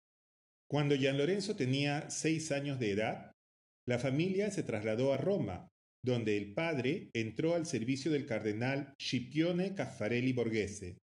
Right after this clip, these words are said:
quien conoció la precoz habilidad artística de Gian Lorenzo. Entre las primeras obras de nuestro artista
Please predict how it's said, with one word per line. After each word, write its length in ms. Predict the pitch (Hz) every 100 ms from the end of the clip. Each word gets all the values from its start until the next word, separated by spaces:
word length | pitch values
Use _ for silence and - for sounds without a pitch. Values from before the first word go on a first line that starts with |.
| _ _ _ -
quien 280 | 160 151
conoció 720 | - 123 196 - 120 131 147 -
la 200 | 117 113
precoz 640 | - 113 - 151 131 - -
habilidad 440 | 123 110 104 117 131
artística 840 | 165 110 92 - - 113 117 - 110
de 120 | 110
Gian 200 | 101 98
Lorenzo. 560 | 95 90 82 - 87 - _ _ _ _ _ _ _
Entre 300 | 139 135 127
las 180 | 123 123
primeras 460 | 139 139 180 202 165
obras 280 | 160 170
de 100 | 156
nuestro 380 | 127 104 - 110
artista 800 | 104 101 160 160 - 104 151 -